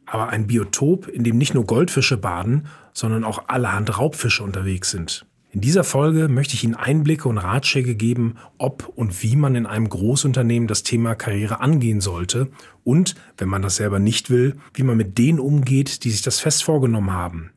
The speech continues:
Denn selbst Goethe wusste schon, was ist ein unbrauchbarer Mann,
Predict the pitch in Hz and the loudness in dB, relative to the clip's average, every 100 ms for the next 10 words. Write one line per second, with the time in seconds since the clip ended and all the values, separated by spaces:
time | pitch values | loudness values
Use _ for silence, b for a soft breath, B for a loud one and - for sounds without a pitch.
0 | b b b b b - 95 120 175 - | b b b b b -6 0 0 0 0
1 | 120 175 175 120 127 - - - 113 107 | 2 2 2 2 2 0 0 0 0 0
2 | 110 127 B B B B - 117 120 - | -2 -4 B B B B -4 0 0 0
3 | 107 - 190 170 131 127 - 104 110 135 | -2 2 4 4 2 0 -2 0 2 2
4 | 131 92 | 2 0